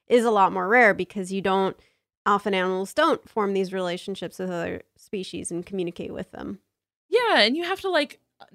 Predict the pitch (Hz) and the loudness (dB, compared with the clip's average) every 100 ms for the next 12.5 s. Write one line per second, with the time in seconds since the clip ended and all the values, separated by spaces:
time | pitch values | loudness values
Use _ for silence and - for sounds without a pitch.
0 | 208 - - - 392 359 330 403 359 247 | -20 -16 -6 -4 -2 0 2 0 0 -2
1 | 175 - 175 165 160 160 156 190 247 240 | -2 -4 -6 -6 -8 -6 -4 0 2 2
2 | 247 233 - 240 226 262 220 196 208 220 | -2 -6 -4 -4 -4 -4 -4 -4 -4 -4
3 | 208 196 196 180 165 - 165 175 185 180 | -4 -4 -4 -8 -10 -8 -4 -2 -2 -4
4 | 156 143 131 110 156 165 185 170 165 160 | -8 -8 -6 -6 -6 -6 -4 -6 -8 -10
5 | - - 160 147 131 123 127 _ _ _ | -12 -10 -8 -8 -8 -12 -16 _ _ _
6 | _ - 165 180 202 208 202 - - 160 | _ -4 -4 -4 -8 -8 -8 -8 -10 -12
7 | 165 156 - 160 160 156 143 147 - 151 | -14 -16 -8 -6 -4 -4 -6 -8 -10 -8
8 | 151 156 151 151 - 147 151 156 147 151 | -6 -6 -8 -8 -8 -6 -6 -10 -14 -12
9 | 143 139 - 143 139 _ 147 139 127 _ | -10 -10 -8 -8 -10 _ -14 -14 -18 _
10 | _ _ - - 175 170 156 - 202 185 | _ _ -12 -8 -6 -6 -6 -6 -6 -6
11 | 160 - 147 - - 214 247 - 277 269 | -8 -8 -8 -8 -10 -8 -8 -8 -6 -4
12 | 294 - - - 254 | -6 -8 -10 -2 0